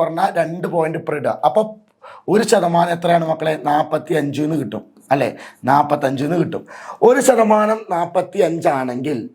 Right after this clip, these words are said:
ഒരു ശതമാനം നാൽപത്തഞ്ചാണെങ്കിൽ ഒമ്പത് ശതമാനം എത്രയാടാ? ഒമ്പത് ശതമാനം എത്രയാണ്? നാൽപത്തി അഞ്ച് into ഒമ്പത്. അല്ലെങ്കിൽ മക്കളെ ഇനി ഞാൻ ട്രിക്കും കൂടി പറഞ്ഞുതരാം. ഒരു, ഒരു ശതമാനം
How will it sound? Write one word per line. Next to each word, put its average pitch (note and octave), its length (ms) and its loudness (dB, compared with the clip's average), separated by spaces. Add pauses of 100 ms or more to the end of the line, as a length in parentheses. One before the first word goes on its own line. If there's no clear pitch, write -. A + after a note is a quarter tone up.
(960)
ഒരു B3+ 220 4
ശതമാനം G3+ 520 2 (220)
നാൽപത്തഞ്ചാണെങ്കിൽ E3 1040 0 (540)
ഒമ്പത് E3+ 420 4
ശതമാനം D3+ 400 0
എത്രയാടാ? C3 320 -2 (140)
ഒമ്പത് D3+ 340 -4
ശതമാനം C#3 380 0
എത്രയാണ്? A2+ 320 -6 (520)
നാൽപത്തി F3 640 2 (140)
അഞ്ച് D#3 400 -2 (240)
into D3+ 280 -2 (200)
ഒമ്പത്. A#2+ 400 -2 (340)
അല്ലെങ്കിൽ G3+ 400 2 (100)
മക്കളെ E3+ 300 0 (640)
ഇനി B3+ 160 6
ഞാൻ G3 220 0
ട്രിക്കും C3+ 240 -6
കൂടി C#3 180 0
പറഞ്ഞുതരാം. G#2+ 340 -2 (720)
ഒരു, C4 120 8 (120)
ഒരു D4 200 2
ശതമാനം C4 420 4